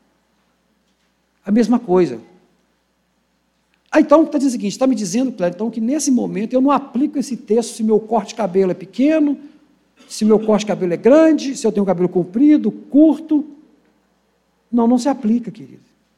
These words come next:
Porque se você se aplicar a isso, tem que aplicar todas as coisas anteriores também. Você não tem duas medidas na Bíblia. Ah, para isso aqui, quando é para oprimir a mulher,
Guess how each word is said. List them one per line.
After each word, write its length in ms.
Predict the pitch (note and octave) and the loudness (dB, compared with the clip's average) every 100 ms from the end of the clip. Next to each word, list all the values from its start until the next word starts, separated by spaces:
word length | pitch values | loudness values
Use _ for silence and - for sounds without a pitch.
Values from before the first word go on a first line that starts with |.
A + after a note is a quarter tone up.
| _ _ _ | _ _ _
Porque 160 | - F3 | -16 -8
se 140 | G#3 | -4
você 100 | D4+ | 0
se 80 | D#4 | 0
aplicar 500 | D4+ A3 - F3 C#3+ | 0 -2 -2 -2 -2
a 60 | D3+ | 0
isso, 240 | C4+ - | 2 0
tem 80 | A3 | -2
que 60 | |
aplicar 300 | A#3 A3+ B3+ | -6 -2 -2
todas 260 | A#3 D4+ C#4+ | -2 -6 -6
as 120 | C#4 | -8
coisas 220 | - C4+ | -6 -4
anteriores 500 | C4 D4 A#3 A#3+ A#3 - | -4 -4 -2 -2 -4 -4
também. 580 | C4+ G#3 A#3 G3+ - - _ _ _ _ | -2 0 0 -2 -6 -20 _ _ _ _
Você 140 | F#3+ | 2
não 100 | D#4 | 2
tem 140 | E4+ F#4 | 4 2
duas 320 | A3+ D4 B3 | 4 4 4
medidas 680 | A#3 A3 - G#3+ E3 C#3 D3+ | 2 0 -2 -2 0 -2 -2
na 100 | F#3+ | -8
Bíblia. 420 | D3+ E3 C3+ B2 - - - | -6 -10 -8 -10 -14 -20 -2
Ah, 140 | G#3 | 0
para 240 | F3+ E3 E3 | 0 0 4
isso 260 | D4+ - | 4 4
aqui, 160 | G3+ F3+ | -2 -4
quando 260 | - D4 B3+ | -2 2 2
é 60 | |
para 120 | - | 2
oprimir 360 | G#3+ G#3 F#3 F#3+ | 0 0 -4 -4
a 40 | |
mulher, 640 | F#3+ F#3 F3+ G#3+ C#4+ - | -2 -2 -2 -2 -2 -8